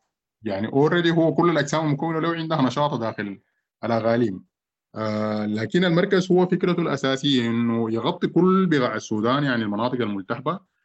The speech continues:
نتكلم عن، آه، ولايات دارفور الخمس، بالإضافة ل، آه، ولاية،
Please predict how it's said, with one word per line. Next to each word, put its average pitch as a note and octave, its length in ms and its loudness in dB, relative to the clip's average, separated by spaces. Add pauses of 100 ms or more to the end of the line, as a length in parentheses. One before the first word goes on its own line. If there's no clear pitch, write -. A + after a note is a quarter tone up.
(200)
نتكلم A2 460 -2
عن، G2+ 360 -6
آه، G2+ 540 -8 (180)
ولايات G#2 360 -6
دارفور A2+ 440 -6
الخمس، C#3 560 -6
بالإضافة G#2 560 -6
ل، G#2+ 400 -6 (520)
آه، G#2 200 -6
ولاية، G#2+ 540 -2